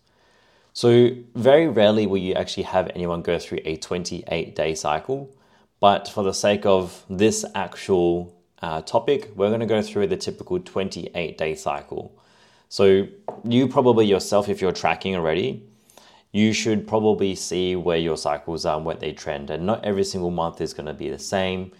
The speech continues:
Not every single time is gonna feel the same. It's gonna be a matter of how do you find things are going, and you just look at it as statistics. So first of all, we're going to go through the whole twenty-eight day cycle. This is called the ovarian cycle.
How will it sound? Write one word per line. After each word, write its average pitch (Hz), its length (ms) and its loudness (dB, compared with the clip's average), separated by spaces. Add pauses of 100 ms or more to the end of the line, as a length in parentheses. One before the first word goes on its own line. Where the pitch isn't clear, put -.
(300)
Not 90 160 -4
every 82 180 -4
single 76 240 -8
time 82 300 -4
is 78 100 -10
gonna 73 160 -10
feel 110 220 -2
the 104 80 0
same. 104 460 -2 (420)
It's 85 180 -6
gonna 98 180 -2
be 90 140 -2
a 85 60 0
matter 82 280 0
of 80 140 -2
how 85 220 -2
do 82 120 -6
you 80 220 -6
find 76 500 -6 (140)
things 78 220 -8
are 78 80 -2
going, 90 340 -2
and 80 100 -8
you 78 80 -8
just - 320 -10
look 85 140 -6
at 85 100 0
it 80 140 -4
as 73 180 -10
statistics. - 920 -14 (880)
So 123 440 6
first 143 280 2
of 127 120 0
all, 143 100 6
we're 117 100 4
going 107 240 0
to - 140 -10
go 98 160 2
through - 160 -6
the 82 80 -4
whole 104 240 0
twenty-eight 90 420 -6
day 80 140 -4
cycle. 92 400 -4
This 104 160 -6
is 101 80 -8
called 101 260 -4
the 95 200 -8
ovarian 80 580 -4
cycle. 73 500 -8